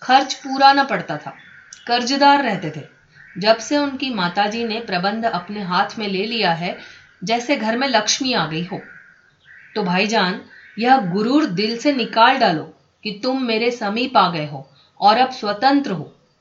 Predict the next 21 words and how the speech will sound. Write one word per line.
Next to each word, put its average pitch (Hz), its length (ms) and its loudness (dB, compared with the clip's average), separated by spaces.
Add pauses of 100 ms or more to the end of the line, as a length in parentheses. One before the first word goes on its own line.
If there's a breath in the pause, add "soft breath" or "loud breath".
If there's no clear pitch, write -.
(220)
मेरे 214 340 -2
देखते 202 600 -4
तुम 240 180 -4
बेराह 220 560 2
न 233 220 -2
चलने 220 360 0
पाओगे। 151 420 -4 (720)
अगर 247 300 4
तुम 269 240 -6
यूं 254 240 0
न 233 120 -2
मानोगे 262 600 2 (440 loud breath)
तो 247 120 0
मैं 269 360 6 (760)
थप्पड़ 277 400 2
का 277 120 8
प्रयोग 262 380 0
भी 247 100 0
कर 220 120 0
सकता - 340 -8
हूं। 147 140 -8